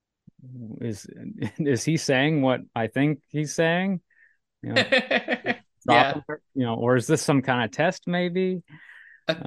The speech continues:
Speaker 2: a
Speaker 1: Um,
Speaker 2: couple abrupt endings for them. They had their, like, Jedi or Sith Inquisitor kind of looking pers-, individual who was, like, the, with them and just immediately killed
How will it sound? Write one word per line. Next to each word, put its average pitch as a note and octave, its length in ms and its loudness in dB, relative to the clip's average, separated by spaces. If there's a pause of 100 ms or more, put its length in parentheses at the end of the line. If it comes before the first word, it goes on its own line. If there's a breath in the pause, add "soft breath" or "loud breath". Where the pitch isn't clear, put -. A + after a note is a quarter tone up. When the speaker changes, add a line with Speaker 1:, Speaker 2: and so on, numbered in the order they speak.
(280)
Speaker 2:
a - 60 -2
Speaker 1:
Um, - 60 -6
Speaker 2:
couple C#4 420 0
abrupt E3+ 480 2
endings D3 460 -2
for C3 160 0
them. A#2+ 500 0
They C#3+ 140 0
had C#3 320 -4
their, C3 280 4
like, A#2+ 360 -2 (600)
Jedi B2+ 380 2
or C3 360 2
Sith - 300 -2
Inquisitor C3+ 720 0
kind B2 260 -2
of A#2 80 -4
looking A#2+ 400 -4 (540)
pers-, C3 380 -4 (220)
individual C3+ 680 -2
who C3+ 100 -4
was, B2 220 -2
like, A#2 300 -2
the, A#2+ 280 -2 (120)
with D#3 300 -4
them A#2 360 -2 (760)
and C3+ 300 0
just - 300 -4 (100)
immediately E3+ 580 0
killed B2 520 -2